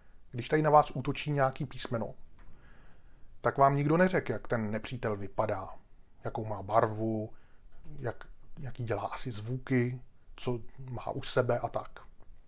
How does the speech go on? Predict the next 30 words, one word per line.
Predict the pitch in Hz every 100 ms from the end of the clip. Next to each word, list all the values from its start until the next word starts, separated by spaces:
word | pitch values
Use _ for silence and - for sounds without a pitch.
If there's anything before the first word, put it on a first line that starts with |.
| - - - - -
Tady | 135 156
vidíte | 156 151 139
prostě | 131 -
nějaký | 139 135
písmeno | 110 - 135 131
s | -
nějakou | 127 127
barvou | 120 110 104 - - - -
a |
musíte | 127 - 143 147
si | - 147
to | 143
představit | 131 127 - 131 120
sami. | 120 - - - - -
I | 151
když | 165
vám | 190 190
to | 185
řekne, | 190 165
že | 143
je |
to | 135
třeba | 135 131 120
goblin, | 120 113 117 113 135 170 - - - - - - - - - -
tak | -
každý | - 117 147
si | 165
představí | - 127 147 143
goblina | 139 135 160
jinak. | 190 175 -